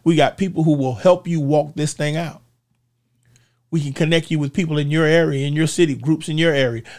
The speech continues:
that will help you and meet with you and just live, live life with you. But if you desire to be a part of this ministry, just continue to send us a message. Let us know so that we can contact you and help you grow in your walk with Christ. Secondly, if you've been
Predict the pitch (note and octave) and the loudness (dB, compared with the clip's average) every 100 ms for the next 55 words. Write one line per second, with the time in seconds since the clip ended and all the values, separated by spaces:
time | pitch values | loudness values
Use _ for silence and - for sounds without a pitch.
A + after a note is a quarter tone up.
0 | - E3+ D3 C3 E3+ F3+ - A#2+ A2+ _ | 0 2 2 2 2 2 -2 -8 -8 _
1 | _ _ _ - D3 D#3+ F3 D#3+ C3+ C3+ | _ _ _ -6 -2 0 0 -2 -2 -2
2 | D3 D3+ C#3 G3+ E3 A#2 F3 E3+ F#3+ F3+ | -2 -2 2 2 2 0 0 0 -2 -2
3 | C3+ A2+ - A#2+ _ _ _ _ _ _ | -6 -10 -14 -20 _ _ _ _ _ _
4 | _ _ E3 D3+ G3 E3+ D#3+ D#3+ D#3+ D#3 | _ _ 0 2 4 4 4 4 2 0
5 | D3+ E3+ E3 E3+ D#3+ E3+ E3 - C#3 D3 | 2 2 4 0 0 -2 -4 -6 -6 -6
6 | - - _ D#3 D3 E3+ C3+ - F3 E3+ | -6 -14 _ -6 -2 0 -2 -2 0 0
7 | E3 E3 E3+ A#2+ A#2+ D3+ D#3 - D3 B2 | 0 -2 -2 -4 0 2 2 0 -2 -2
8 | - - - C3+ C3+ C#3+ C3+ D3 C#3+ C3+ | -6 -14 -6 -2 -2 -2 0 0 2 0
9 | B2+ B2+ A#2 C3+ C3+ B2+ A#2+ - _ _ | -4 -6 -2 -2 -2 -4 -6 -8 _ _
10 | _ _ _ - D3 B2+ B2 B2+ A#2+ B2 | _ _ _ 0 0 0 -2 -4 -4 -6
11 | A#2+ C3+ A#2 A#2 G#2+ A#2+ - _ _ _ | -8 -12 -12 -12 -12 -16 -20 _ _ _
12 | _ _ _ _ _ _ _ _ _ _ | _ _ _ _ _ _ _ _ _ _
13 | _ _ - G#3+ G#3+ E3 C3 B2+ F3 F3+ | _ _ 0 0 2 0 -2 0 0 2
14 | E3+ E3 | 0 0